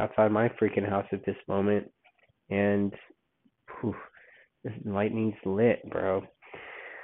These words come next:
It is. There's stuff happening out there, and depending on what level you're at right now in your journey, and I can tell you from my journey, like, I've been around the block, bro. This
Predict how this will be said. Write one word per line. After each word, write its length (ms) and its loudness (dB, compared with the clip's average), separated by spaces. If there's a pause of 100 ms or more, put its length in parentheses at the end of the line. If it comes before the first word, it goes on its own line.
(360)
It 200 -4
is. 340 6 (540)
There's 120 -6 (380)
stuff 260 0
happening 440 2
out 240 -2
there, 180 0
and 680 -4
depending 400 2
on 120 4
what 160 4
level 260 6
you're 180 6
at 160 6
right 220 2
now 200 4
in 100 2
your 100 4
journey, 560 6
and 340 2
I 140 -4
can 160 -2
tell 140 4
you 180 6
from 80 0
my 180 2
journey, 320 4
like, 200 0 (180)
I've 140 0
been 100 0
around 240 0
the 180 0
block, 280 2 (120)
bro. 280 6
This 160 -2